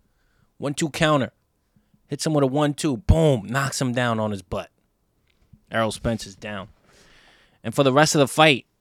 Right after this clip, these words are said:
oh my goodness. Crawford was just, oh my God, dominating. Dominating, dominating. It was such a one-sided affair. Uh, it was hard to watch. Very hard to watch,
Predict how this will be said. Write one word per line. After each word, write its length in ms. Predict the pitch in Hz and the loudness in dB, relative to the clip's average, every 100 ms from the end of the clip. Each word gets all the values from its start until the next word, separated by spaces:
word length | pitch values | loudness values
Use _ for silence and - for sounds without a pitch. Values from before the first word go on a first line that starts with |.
| 135 | 0
oh 160 | 139 | 2
my 300 | 127 107 95 - _ - | 2 0 -4 -10 _ -2
goodness. 680 | 135 151 123 95 - - _ _ _ _ _ _ | 2 4 2 -2 -8 -16 _ _ _ _ _ _
Crawford 480 | - 123 120 120 110 | -6 -2 -2 -2 -4
was 200 | 104 98 | -6 -8
just, 480 | 101 104 - - - _ _ _ _ _ _ _ _ | -8 -6 -6 -10 -16 _ _ _ _ _ _ _ _
oh 160 | 131 123 | -2 0
my 180 | 101 92 | 0 -2
God, 300 | 98 95 98 | -2 -4 -2
dominating. 640 | 110 107 95 92 87 - _ - | -2 -2 -4 -8 -12 -20 _ -4
Dominating, 640 | 127 143 143 139 139 131 | 0 0 2 0 0 -2
dominating. 680 | 117 107 101 95 92 92 - _ _ _ _ _ _ _ _ _ _ _ _ _ _ _ _ - | -4 -4 -6 -8 -10 -14 -18 _ _ _ _ _ _ _ _ _ _ _ _ _ _ _ _ -4
It 60 | |
was 140 | 139 131 | -2 0
such 220 | 160 143 | 0 0
a 60 | 139 | 0
one-sided 500 | 143 139 143 139 135 | 0 0 2 2 0
affair. 460 | - 135 135 135 | 0 2 4 2
Uh, 220 | 120 123 | 2 0
it 100 | 120 | 0
was 160 | 139 139 | 0 0
hard 240 | 147 151 | -2 -2
to 60 | 117 | -4
watch. 440 | 107 135 - - _ _ _ _ _ | -4 -4 -6 -14 _ _ _ _ _
Very 220 | - 175 180 | -4 -2 0
hard 240 | 165 170 | -2 -4
to 80 | 143 | -4
watch, 440 | 135 180 - - | -2 -2 -4 -8